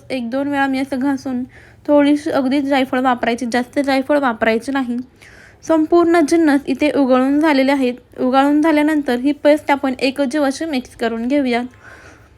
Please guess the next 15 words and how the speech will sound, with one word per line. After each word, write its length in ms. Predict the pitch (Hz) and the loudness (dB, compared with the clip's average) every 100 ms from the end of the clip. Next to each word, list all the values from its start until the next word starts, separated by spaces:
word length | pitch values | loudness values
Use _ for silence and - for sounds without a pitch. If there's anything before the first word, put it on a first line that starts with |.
| _ _ - - 302 | _ _ -20 -2 0
तर 100 | 285 | 2
ही 220 | 277 320 | 4 4
जी 140 | 320 | 4
गुटी 240 | 302 330 339 | 4 4 4
आहे 220 | 330 294 | 2 2
ती 120 | 302 | 0
मी 120 | 302 | -2
पाण्यामध्ये 580 | 311 311 285 285 285 302 | 2 2 2 0 0 0
उगाळलेली 580 | 285 262 269 262 262 262 | 2 4 2 2 0 0
आहे. 360 | 262 247 240 | -2 -2 -6
तुम्ही 520 | 277 - - 302 285 254 | -6 -10 -4 -2 -2 -2
जे 140 | 269 | -2
आईचं 420 | - 254 254 302 | 0 0 0 -2
दूध 220 | 262 269 | -2 -2
असतं 240 | 294 294 | -2 -2